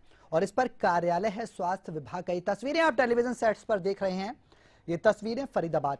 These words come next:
की हैं। कूड़े के ढेर पर कार्यालय खुलेआम चल रहा है। उप सिविल सर्जन फरीदाबाद, हरियाणा। देख सकते हैं आप तस्वीरें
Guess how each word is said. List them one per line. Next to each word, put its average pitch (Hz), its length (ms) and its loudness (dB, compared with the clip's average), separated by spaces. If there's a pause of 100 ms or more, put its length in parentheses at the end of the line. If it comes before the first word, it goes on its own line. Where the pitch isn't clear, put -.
की 160 80 -12
हैं। 123 240 -16 (460)
कूड़े 285 240 0
के 285 120 0
ढेर 247 200 6
पर 254 180 0
कार्यालय 185 440 -2
खुलेआम 160 380 -4
चल 151 140 -6
रहा 143 240 -6
है। 147 160 -6 (120)
उप 202 180 -6
सिविल 214 420 0
सर्जन 190 420 0
फरीदाबाद, 170 560 0
हरियाणा। 190 320 2 (300)
देख 262 140 8
सकते 233 220 8
हैं 214 80 12
आप 262 140 8 (440)
तस्वीरें 202 340 2